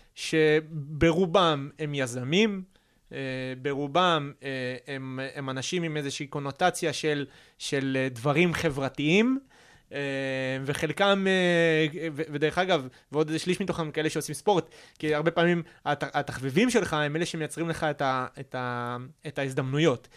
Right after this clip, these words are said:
זה, זה דבר אחד. איך אני רואה נטוורק ואיך זה עוזר לי? דמיינו שמש. דמיינו שלשמש יש קרניים. נכון? כל קרן היא, היא, היא בעצם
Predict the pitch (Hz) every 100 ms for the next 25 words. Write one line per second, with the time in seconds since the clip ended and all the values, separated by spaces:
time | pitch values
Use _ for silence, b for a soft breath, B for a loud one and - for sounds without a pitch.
0 | b b b b 120 180 214 208 160 185
1 | 220 196 160 135 123 - 196 240 208 196
2 | 196 160 196 226 190 143 165 151 135 151
3 | 208 240 226 _ _ 156 160 208 233 -
4 | 220 170 - - _ _ B B B B
5 | B B 143 151 214 226 202 160 208 226
6 | 233 247 - 214 214 202 143 120 _ _
7 | _ - 135 180 180 220 214 - 214 220
8 | 220 170 147 160 156 156 151 180 196 202